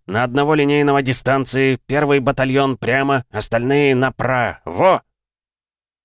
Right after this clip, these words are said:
"Всё путём", подумал Репнин, "всё путём.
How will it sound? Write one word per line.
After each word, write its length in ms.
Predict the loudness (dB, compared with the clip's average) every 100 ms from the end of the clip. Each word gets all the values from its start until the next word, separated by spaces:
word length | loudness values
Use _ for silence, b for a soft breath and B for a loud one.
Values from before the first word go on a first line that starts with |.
| _
"Всё 220 | -6 -4
путём", 500 | -4 -2 -2 -2 -4 _
подумал 360 | -4 -2 -2 -2
Репнин, 460 | -2 -4 -4 -6 -12
"всё 220 | -10 -10
путём. 500 | -10 -10 -4 -6 -6